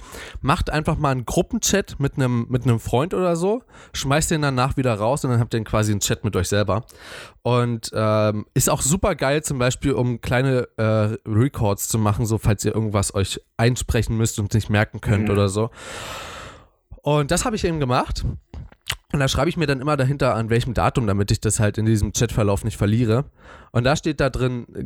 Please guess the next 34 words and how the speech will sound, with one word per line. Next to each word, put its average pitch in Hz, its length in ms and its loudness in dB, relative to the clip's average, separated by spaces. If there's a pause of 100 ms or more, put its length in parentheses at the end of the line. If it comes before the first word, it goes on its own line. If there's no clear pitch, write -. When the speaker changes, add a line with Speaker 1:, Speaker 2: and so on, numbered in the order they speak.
Speaker 1:
äh, 120 200 2
gerade 123 260 0
auf 113 80 -2
meiner 147 220 0
Liste 113 280 0
hier, 123 180 2
weil 104 120 4
ich 101 100 -2
mir 110 80 0
das 101 140 0
damit 107 340 0
notiere, 117 560 0
siebter 165 360 -2
erster 123 260 0
und 113 120 -4
achter 98 280 0
erster. - 380 -6 (1300)
Das 156 80 0
ist 175 120 2
schon 175 100 0
eine 143 80 0
Weile 143 180 2
her. 139 300 0
Also 113 160 0
wir 113 100 4
haben 123 120 0
jetzt - 260 -2
den 156 460 0
siebzehnten 143 520 -2
zweiten. 139 460 -2 (760)
Ich 139 120 -2
kann 170 120 0
mich 165 100 0
trotzdem, 196 580 -2